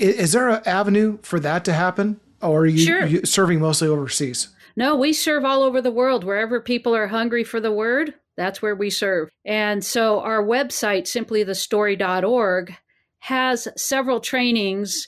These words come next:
Speaker 2: We mostly list Europe and America for those trainings, but we have trainings all over the world. They'll have to email us outside of the Western world because there's sometimes there's security issues.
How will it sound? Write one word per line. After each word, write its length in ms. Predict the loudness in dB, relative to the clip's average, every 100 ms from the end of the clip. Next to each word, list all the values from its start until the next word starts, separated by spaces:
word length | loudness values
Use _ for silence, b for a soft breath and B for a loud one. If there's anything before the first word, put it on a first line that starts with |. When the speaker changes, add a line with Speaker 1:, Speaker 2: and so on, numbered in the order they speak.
| -2
Speaker 2:
We 160 | 2
mostly 560 | 4 4 2 0 -2 0
list 420 | 2 0 0 -10 -8
Europe 480 | -2 0 0 -4 -12 _ _ _ _ _ -6
and 520 | -2 0 0 -2 -4
America 640 | -4 -2 0 0 -2 -4 -6
for 140 | -4
those 260 | -4 -2 -4
trainings, 720 | -6 -4 -2 -2 -2 -4 -6
but 200 | -6 -4
we 180 | 0 2
have 240 | 0 -4
trainings 440 | -4 -2 0 -2
all 220 | 0 0 0
over 180 | -2
the 100 | -4
world. 480 | -4 -2 -2 -2 -6 _ B B B B B
They'll 180 | 0 0
have 300 | 2 0 0
to 260 | -4 0 2
email 400 | 4 2 2 0
us 240 | 0 -4 -6
outside 640 | -4 -4 -4 -2 0 0
of 100 | -2
the 80 | -2
Western 520 | -2 -4 -4 -4 -2
world 280 | -2 -2 -2
because 400 | -6 -2 -4 -2
there's 240 | -4 -2
sometimes 600 | -2 -4 -4 -2 -2 -2
there's 260 | -4 -4 -4
security 640 | -8 -4 -2 0 -2 -4
issues. 480 | -4 -6 -8 -10 -14